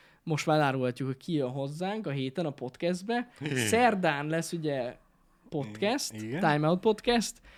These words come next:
Speaker 1: és a vendégünk a Fókuszcsoport Ádám lesz. Vele fogunk beszélgetni.
Speaker 2: Így van.
Speaker 1: Mindenféle dologról, köztük a rente videózásról, mivel főleg amiatt hívtuk meg még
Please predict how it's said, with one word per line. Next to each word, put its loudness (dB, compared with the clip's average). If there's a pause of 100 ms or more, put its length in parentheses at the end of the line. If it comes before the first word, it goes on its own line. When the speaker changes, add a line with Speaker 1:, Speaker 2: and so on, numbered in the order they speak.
(200)
Speaker 1:
és -12
a -2
vendégünk 4
a -4
Fókuszcsoport 0
Ádám -2
lesz. -8 (720)
Vele 4
fogunk -4
beszélgetni. 2
Speaker 2:
Így 2
van. 2 (440)
Speaker 1:
Mindenféle 6
dologról, 6
köztük 4
a 4
rente 6
videózásról, -2
mivel 4
főleg 6
amiatt 2
hívtuk -8
meg -6
még -8